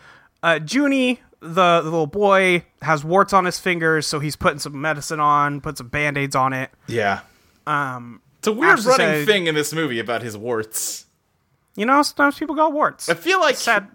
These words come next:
Speaker 2: I feel like this is the most wart-filled movie this side of Shrek.
Speaker 1: <laughs> Yeah, probably.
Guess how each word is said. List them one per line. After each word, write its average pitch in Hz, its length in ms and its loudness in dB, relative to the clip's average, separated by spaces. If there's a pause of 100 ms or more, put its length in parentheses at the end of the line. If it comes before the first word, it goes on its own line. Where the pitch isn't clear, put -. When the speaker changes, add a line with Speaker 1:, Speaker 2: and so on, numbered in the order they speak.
(140)
Speaker 2:
I 226 60 4
feel 359 100 0
like 359 180 0
this 262 200 -2
is 254 160 -4
the 208 100 2
most 196 340 2
wart-filled 170 800 0
movie 165 300 0
this 156 200 -2
side 143 260 4
of 117 60 -6
Shrek. - 480 -6 (720)
Speaker 1:
<laughs> 175 1160 -2 (680)
Yeah, 185 400 4
probably. 131 680 0